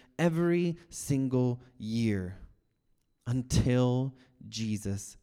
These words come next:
came, right? He is our once and for all sacrifice.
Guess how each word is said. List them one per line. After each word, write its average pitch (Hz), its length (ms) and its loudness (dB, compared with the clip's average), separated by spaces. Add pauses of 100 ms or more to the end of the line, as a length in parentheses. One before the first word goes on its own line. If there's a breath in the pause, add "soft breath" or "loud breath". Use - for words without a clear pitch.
(100)
came, 90 460 -4 (320)
right? 104 300 -2 (260 loud breath)
He 135 380 0
is 127 180 -2
our 117 200 2
once 120 520 -2
and 127 220 -4
for 123 200 -2
all 104 420 -4 (200 soft breath)
sacrifice. - 1040 -8